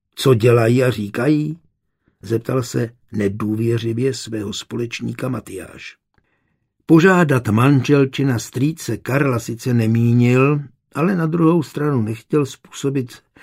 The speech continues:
bratrovi Johanovi problémy. Co mohl mladý kupec o vesnické zábavě vědět? „Náhodou, on ví přece všechno,“ ozval se Matyášův syn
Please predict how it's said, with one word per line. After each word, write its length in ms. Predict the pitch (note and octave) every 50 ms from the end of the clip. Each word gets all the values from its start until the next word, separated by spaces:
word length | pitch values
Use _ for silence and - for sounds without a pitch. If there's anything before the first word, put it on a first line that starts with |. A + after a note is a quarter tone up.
| - - - - - -
bratrovi 680 | F2+ G#2+ B2+ C3 A#2+ - C3+ C#3+ C3 B2 C3 A#2 G#2+
Johanovi 520 | G#2+ G#2+ F#2+ G#2+ A2 A2+ A2+ A2+ B2+ C3
problémy. 640 | B2 D3+ D3+ C#3 A2 G2+ F#2 E2+ E2 - - - - - _ _ _ _ _ _ _ _ _
Co 260 | - - - - G#2 G2
mohl 320 | G2+ G#2+ A2+ A2 G#2+ G2
mladý 400 | F2 F2 G2 G#2 G#2 G2 F#2 F2+
kupec 540 | _ - A2 G2+ - B2 C3+ C#3 - - - - _ _ - _ - -
o 100 | - G#2+
vesnické 760 | G#2+ A#2 A#2 A#2 - - C3 C3 A#2+ - - - C3+ B2+ A#2+
zábavě 560 | G#2+ A2+ A#2 A#2 A#2 B2+ B2+ C3+ D3+ D3+ D3+
vědět? 500 | D3+ D#3 C#3+ G#2+ E2 D#2+ - - _ _ _ _ _ _ _ _ _ _ _ _ _ _ _ _ _ _ _ _ _ _ _ _ _ _ - -
„Náhodou, 880 | A#2 C#3 E3+ F3+ F3 F#3+ G#3+ G3 F#3+ F3 E3+ E3 E3 E3 F3+ G3+ G3 F3 - _ _ _ _ _ _ _ _ _ _ -
on 200 | D#3 D3+ D3 D3
ví 160 | D#3 E3+ D#3+
přece 340 | - - E3+ D3+ - F3 D#3+
všechno,“ 580 | - - G#3 F#3+ - G3 F#3+ F3 D3 C3 A2+ - _ _ _ _ _ _ _ _ -
ozval 340 | B2+ B2+ A2+ A#2 C3+ D3 C3+
se 160 | - D3 C3+
Matyášův 920 | A#2 A2 G#2+ A2 - B2+ B2 B2 B2+ B2+ A#2+ - - - C3 C3+ C3 B2 -
syn 280 | - - B2+ A2+ G#2